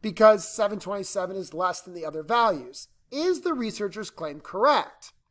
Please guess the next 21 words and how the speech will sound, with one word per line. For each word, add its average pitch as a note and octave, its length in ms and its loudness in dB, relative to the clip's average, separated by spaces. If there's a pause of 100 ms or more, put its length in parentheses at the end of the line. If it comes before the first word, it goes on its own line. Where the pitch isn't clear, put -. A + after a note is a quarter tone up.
Well, F#3 680 2 (160)
let's D3 200 -12
dive D#3 280 -6
right D3 180 -4
into F#3+ 320 -4
it. - 180 -12 (400)
No, D#4 920 4
the G#3 80 -2
researcher's C4 480 -6
claim G#3 400 -2
is A#3 320 -10
incorrect. A#3 640 -4
So A#3 340 0 (360)
first F#4+ 420 0
thing C#4 160 -4
I A#3 40 -2
want A3+ 140 -2
to G#3 60 -2
say, E3+ 300 -4
when G#3 160 -2
you're E4 200 0